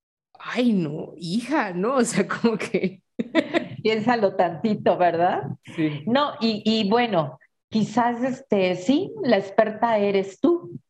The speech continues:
Speaker 2: pero también lo que los papás hemos vivido, yo creo que no deja de ser la vivencia, ¿no? Yo
Speaker 1: Sí.
Speaker 2: me acuerdo cuando fuimos a una feria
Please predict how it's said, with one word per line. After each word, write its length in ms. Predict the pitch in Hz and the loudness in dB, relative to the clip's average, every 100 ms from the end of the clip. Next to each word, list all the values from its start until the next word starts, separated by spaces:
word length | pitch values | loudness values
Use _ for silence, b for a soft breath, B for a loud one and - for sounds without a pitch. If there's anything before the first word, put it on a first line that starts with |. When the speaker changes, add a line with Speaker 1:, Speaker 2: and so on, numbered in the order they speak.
| _ _ _ _ - | _ _ _ _ 0
Speaker 2:
pero 420 | 202 196 190 185 | 2 4 2 0
también 500 | 190 190 202 226 240 | -2 0 0 2 2
lo 160 | 269 277 | 2 2
que 160 | 220 | 2
los 320 | 190 180 180 | 2 0 -2
papás 560 | - 180 - 196 202 208 | -2 -2 2 0 0 0
hemos 320 | 226 233 202 | 0 0 0
vivido, 500 | 180 170 190 214 220 | -2 0 2 2 2
yo 160 | 202 202 | 0 2
creo 240 | 202 196 | 0 0
que 160 | - 196 | 0 0
no 220 | 190 185 | 2 0
deja 260 | 180 180 196 | 0 0 0
de 140 | 170 | 0
ser 240 | - 170 175 | 0 0 0
la 140 | 175 | 2
vivencia, 600 | 160 165 185 185 - 143 | 2 2 0 -4 -2 0
¿no? 340 | 143 165 - _ _ B B B - | 0 0 -2 _ _ B B B -2
Yo 100 | 214 | 0
Speaker 1:
Sí. 40 | 226 | 2
Speaker 2:
me 60 | |
acuerdo 380 | 233 226 220 220 | 0 0 2 2
cuando 260 | 214 196 185 | 2 2 2
fuimos 380 | 208 208 214 | 2 0 0
a 80 | 202 | -2
una 440 | 180 185 196 196 - | 0 2 2 0 0
feria 500 | 190 190 185 175 | 2 4 2 0